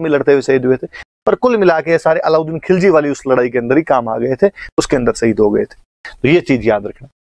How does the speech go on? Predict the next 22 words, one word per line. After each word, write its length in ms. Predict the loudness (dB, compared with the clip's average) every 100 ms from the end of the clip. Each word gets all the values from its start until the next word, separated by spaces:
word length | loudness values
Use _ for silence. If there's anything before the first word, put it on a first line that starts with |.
| _ -8
अब 100 | -6
इसके 280 | -8 -4 0
लिए 140 | 0 2
कहते 220 | 0 0
हैं 100 | 0
कि 60 |
ये 120 | 2 2
जो 140 | 0
पद्मिनी 480 | -2 -2 0 2 4
और 140 | 4
रतन 200 | 2 -2
सिंह 200 | -2 2
वाला 180 | 2 2
जो 140 | 0
हुआ 140 | 0 0
था, 140 | 0 2
ये 100 | 2
चित्तौड़ 360 | 2 0 2
का 100 | 2
पहला 300 | 0 0 0
साका 320 | 0 -4 -2
है। 60 | -6